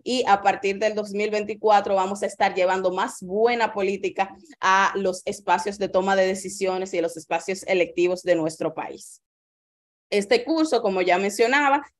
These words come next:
tiene, está titulado como quinientos años de política dominicana y consiste en cinco sesiones que quedarán grabadas a través de nuestro canal de YouTube, el canal de YouTube de Opción Democrática.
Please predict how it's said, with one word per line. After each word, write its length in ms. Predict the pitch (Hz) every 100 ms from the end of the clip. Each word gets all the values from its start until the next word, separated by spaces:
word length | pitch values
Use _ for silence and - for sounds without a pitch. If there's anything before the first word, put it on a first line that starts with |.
| _ _
tiene, 480 | 202 208 208 208 208
está 280 | 208 202
titulado 560 | 220 214 214 254 247 240
como 320 | 240 240 233
quinientos 560 | 226 214 208 247 269 277
años 340 | 220 254 262 -
de 100 | 208
política 520 | 202 185 208 226 214
dominicana 840 | 208 196 180 160 185 170 160 147 _ - -
y 100 | 247
consiste 580 | 294 285 277 277 - -
en 180 | 214 208
cinco 500 | - - 269 285 269
sesiones 1000 | 208 202 - 202 190 185 170 156 156 - - _ _
que 160 | 240 240
quedarán 580 | 240 233 233 214 220
grabadas 680 | 233 254 240 226 220 214 220 -
a 140 | 196
través 320 | 190 180 190
de 140 | 208 196
nuestro 320 | 190 196 185
canal 340 | 175 170 185
de 140 | 202 190
YouTube, 400 | 190 240 269 269
el 160 | 190
canal 320 | 185 175 175 180
de 140 | 202
YouTube 400 | 196 190 220 196
de 100 | 196
Opción 380 | 196 - 185 185
Democrática. 720 | 190 185 - 151 - - -